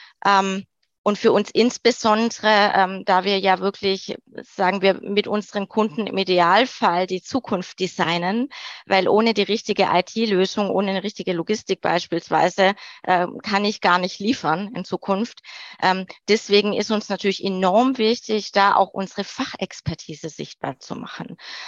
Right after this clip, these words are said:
Also deswegen auch das Thema Fachexpertinnen, ähm, auf die Bühne heben, mit ihren Themen und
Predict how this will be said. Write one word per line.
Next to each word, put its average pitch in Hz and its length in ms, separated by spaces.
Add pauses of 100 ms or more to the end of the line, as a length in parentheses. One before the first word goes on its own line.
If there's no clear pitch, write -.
Also 180 240
deswegen 190 560
auch 170 240
das - 200
Thema 180 280
Fachexpertinnen, 196 1400 (320)
ähm, 175 320
auf 185 300
die 196 100
Bühne 202 280
heben, 185 580
mit 190 280
ihren 185 340
Themen 190 460
und 180 220